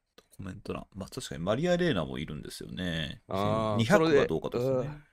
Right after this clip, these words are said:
Speaker 2: そう。あと前走、その五十六点五っていうハンデっていうことをやっぱジョッキーコメントしてたんで、そういった意味では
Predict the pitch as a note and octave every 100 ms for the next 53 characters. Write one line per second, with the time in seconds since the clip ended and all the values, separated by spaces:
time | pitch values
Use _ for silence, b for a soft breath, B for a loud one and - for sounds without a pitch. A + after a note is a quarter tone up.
0 | _ _ _ - F3 C#3 - - D#3 E3+
1 | D3 E4 D#4 - B2 B2 F#2+ - _ _
2 | _ _ D3 C3+ C3+ A#3 A3 B3 A#3+ C4
3 | - E3 C3+ D3+ A#2 - D#3+ C3 F#2+ -
4 | F#2 G2+ F2+ F2+ F2+ G2+ F#2 G#2+ A2+ F2+
5 | - A2+ F#2+ F#2+ F#2 D2+ F2 F#2 A3+ B3+
6 | A#3 F#3+ C#3+ C#3+ D#3+